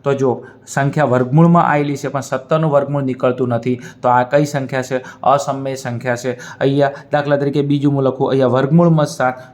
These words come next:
તો તમે જો સંખ્યા વર્ગમૂળમાં આવેલી છે પણ સાતનું વર્ગમૂળ નીકળતું નથી. એક્ઝામ્પલ તરીકે હું એમ કહું સોળ, વર્ગમૂળમાં સોળ. તો સોળનું વર્ગમૂળ કેટલું નીકળે? ચાર. તો હવે આ સંખ્યા શેમાં આવે? સમયમાં કે અસમયમાં?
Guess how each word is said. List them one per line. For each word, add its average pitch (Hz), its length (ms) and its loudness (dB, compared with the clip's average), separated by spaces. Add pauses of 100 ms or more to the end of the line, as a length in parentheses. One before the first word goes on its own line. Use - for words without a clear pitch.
તો 135 80 -4
તમે 135 260 -4
જો 135 240 -2 (140)
સંખ્યા 127 440 -2
વર્ગમૂળમાં 147 520 2
આવેલી 135 280 -2
છે 139 60 -4
પણ 131 240 -4
સાતનું 156 280 0
વર્ગમૂળ 131 380 0
નીકળતું 123 480 -2 (180)
નથી. 120 360 0 (160)
એક્ઝામ્પલ 160 520 2
તરીકે 165 200 2
હું 151 240 4
એમ 131 160 -2
કહું 147 160 -2
સોળ, 147 200 2 (640)
વર્ગમૂળમાં 147 500 0
સોળ. 135 220 -2 (260)
તો 139 200 4
સોળનું 156 420 6
વર્ગમૂળ 175 280 4
કેટલું 160 260 2
નીકળે? 135 260 2
ચાર. 127 320 0 (320)
તો 120 80 0
હવે 120 160 2 (140)
આ 147 60 2
સંખ્યા 147 440 -6
શેમાં 147 320 0
આવે? 131 180 0 (140)
સમયમાં 156 480 2
કે 147 60 2
અસમયમાં? 135 600 -4